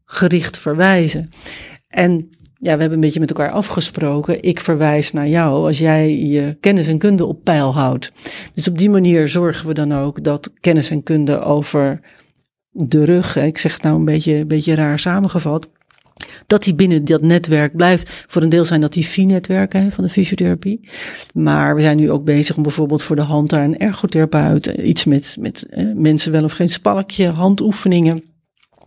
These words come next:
Ehm, en, en wat op dit moment de uitdaging is, is bijvoorbeeld te kijken naar een netwerk chronisch pijn. Hè, we hebben niks, hè,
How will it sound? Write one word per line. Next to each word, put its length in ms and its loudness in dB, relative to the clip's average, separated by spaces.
Ehm, 500 2
en, 300 2
en 260 2
wat 220 -2
op 120 -4
dit 160 2
moment 340 0
de 80 -2
uitdaging 600 0
is, 240 0
is 260 -4
bijvoorbeeld 360 -4
te 60 0
kijken 380 2
naar 320 2
een 120 2
netwerk 480 0
chronisch 400 -2
pijn. 400 -6
Hè, 160 -4
we 100 4
hebben 400 2
niks, 300 2
hè, 160 -2